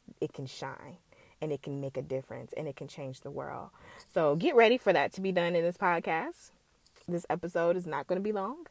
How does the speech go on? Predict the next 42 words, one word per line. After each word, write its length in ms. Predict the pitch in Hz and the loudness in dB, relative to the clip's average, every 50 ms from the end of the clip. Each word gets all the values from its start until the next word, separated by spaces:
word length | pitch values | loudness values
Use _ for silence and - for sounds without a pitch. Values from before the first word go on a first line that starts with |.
| _ - - - - - - | _ -20 -20 -20 -16 -10 -6
I 40 | |
just 160 | 185 180 170 175 | -4 -4 -4 -2
wanted 280 | 170 165 160 151 165 | -4 -4 -4 -4 -4
to 60 | 160 | -6
give 220 | 156 - 165 165 165 | -4 -4 -4 -4 -2
that 260 | 165 151 147 - - | -2 -4 -4 -4 -6
brief 280 | - 175 170 175 170 - - | -4 -4 -2 -2 -4 -6 -8
introduction. 880 | 165 160 160 - - 165 165 156 160 156 - - 202 185 202 220 233 _ _ | -12 -12 -10 -8 -6 -4 -4 -4 -4 -4 -8 -10 -10 -10 -10 -12 -14 _ _
Um, 520 | - 170 170 160 156 151 151 156 156 160 - _ _ - | -10 -8 -6 -6 -6 -8 -8 -10 -12 -14 -18 _ _ -16
but 240 | - 165 175 165 165 | -10 -6 -4 -2 -2
I'm 160 | 170 202 269 | -2 -4 -4
excited, 580 | 294 - - - 185 208 254 - 160 123 - - _ - | -6 -6 -6 -4 -4 -4 -4 -4 -4 -6 -6 -8 _ -8
and 120 | 185 180 | -8 -6
I'm 100 | 185 196 | -6 -6
excited 400 | 214 - - - 196 196 190 180 - | -8 -8 -4 -2 0 0 0 0 -2
for 100 | - 170 | -2 -2
you 460 | 156 151 151 156 170 175 170 160 160 - - - - - - | -2 -2 -4 -4 -4 -2 -4 -4 -6 -8 -14 -20 -20 -10 -8
to 100 | - 170 | -8 -6
finally 500 | - - 165 160 165 170 165 160 160 160 | -4 -2 -2 -2 -2 -2 -2 -4 -4 -6
tap 300 | - - 165 151 - - | -6 -6 -6 -6 -4 -6
into 220 | 156 151 - 156 | -10 -10 -8 -8
your 120 | 151 151 | -8 -8
potential 600 | - - 165 - 165 156 170 - - 214 240 277 - _ - - - - - | -8 -10 -12 -10 -10 -10 -10 -8 -10 -10 -10 -10 -14 _ -20 -20 -16 -8 -6
and 140 | 160 160 156 | -2 0 2
really 180 | 151 147 151 | 2 0 0
see 200 | 151 - 170 165 | -2 -4 -4 -6
who 120 | 170 - 165 | -4 -4 -6
you 200 | 156 147 147 143 | -6 -4 -6 -4
really 300 | 147 147 139 143 147 147 | -4 -4 -4 -2 -2 -2
are 220 | 143 143 151 277 - _ _ _ _ _ _ _ _ _ _ _ _ - - _ - | 0 0 -2 -4 -8 _ _ _ _ _ _ _ _ _ _ _ _ -18 -18 _ -2
and 160 | 180 175 170 | 0 0 0
to 60 | 165 160 | 0 -2
be 240 | 165 190 214 262 - - | -2 -4 -4 -4 -2 0
able 300 | 180 190 202 208 196 190 | 0 0 0 -2 -4 -6
to 120 | - - | -6 -4
monetize 520 | 180 165 170 220 254 196 - 127 123 135 - | -4 -4 -4 -4 -6 -6 -8 -8 -10 -10 -10
that. 220 | - 87 98 - - _ _ _ _ _ _ _ _ _ _ _ _ _ _ _ _ _ _ - - - | -12 -12 -12 -12 -14 _ _ _ _ _ _ _ _ _ _ _ _ _ _ _ _ _ _ -20 -10 -4
Yeah, 280 | 190 175 160 175 208 233 _ _ _ - | -2 -2 -2 -2 -4 -8 _ _ _ -8
and 100 | 170 160 | -6 -6
to 60 | 175 | -6
feel 240 | - - 175 175 170 | -2 2 4 4 4
like 320 | 160 165 160 151 139 - | 4 4 2 0 0 -4